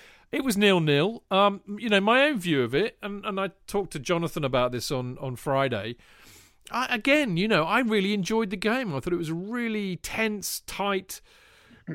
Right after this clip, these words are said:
tactical struggle between two decent teams,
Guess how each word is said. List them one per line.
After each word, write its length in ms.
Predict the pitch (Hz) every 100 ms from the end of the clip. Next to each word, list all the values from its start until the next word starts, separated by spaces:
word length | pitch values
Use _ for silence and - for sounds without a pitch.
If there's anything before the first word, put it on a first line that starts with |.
| - _ - _
tactical 640 | - 233 - - 185 202
struggle 500 | 190 - 196 196 185
between 360 | 185 175 190 180
two 240 | - 220
decent 540 | 180 196 196 - 175 160
teams, 680 | 185 190 196 196 190 -